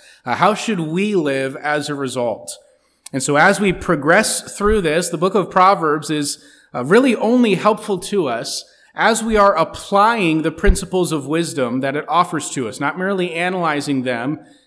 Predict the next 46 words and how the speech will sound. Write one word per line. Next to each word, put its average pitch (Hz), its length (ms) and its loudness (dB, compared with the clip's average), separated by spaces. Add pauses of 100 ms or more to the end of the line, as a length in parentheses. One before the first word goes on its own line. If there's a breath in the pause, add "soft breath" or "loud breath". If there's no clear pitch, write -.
(100)
and, 127 140 -4
uh, 127 200 -2
thinking 190 380 -2
about 156 280 4
it 151 60 0
as 147 200 2
a, 131 300 0
as 139 260 -4
a 127 260 -4
academic 160 880 0
exercise, 143 920 -4 (460 soft breath)
but 196 140 2
really 247 240 4
putting 247 320 6
into 226 180 0
practice 180 680 0
in 147 140 0
our 151 160 4
everyday 170 480 2
living, 135 480 -2 (400 soft breath)
uh, 120 140 -2
what 151 260 -2
we 143 120 0
are 127 140 0
learning. 120 440 -6 (500)
And 156 80 -2
so 185 120 4
today's 220 500 4
look 185 240 4
at 190 120 -2
the 170 60 -2
subject 220 440 0
of 175 160 0
anger, 160 400 0
I 131 40 0
think, 170 180 0
is - 100 -6
gonna 165 120 2
be 147 120 0
very 180 260 2
practical 175 760 -2
for 147 440 -4
each 139 240 -10
one 123 180 -8
of 107 120 -10
us. - 380 -14